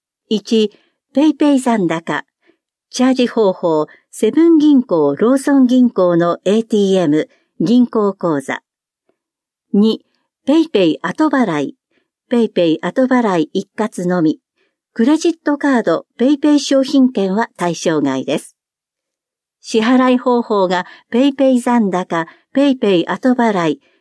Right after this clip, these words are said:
PayPay後払い一括のみになっているか確認。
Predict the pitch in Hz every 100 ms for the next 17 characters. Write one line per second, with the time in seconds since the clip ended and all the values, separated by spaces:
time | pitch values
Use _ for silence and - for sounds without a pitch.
0 | _ 262 254 233 185 165 - 175 269 269
1 | 262 214 170 196 165 - 220 - 196 190
2 | 165 - - 233 254 208 220 - 196 196
3 | 269 254 233 - - 151 135 117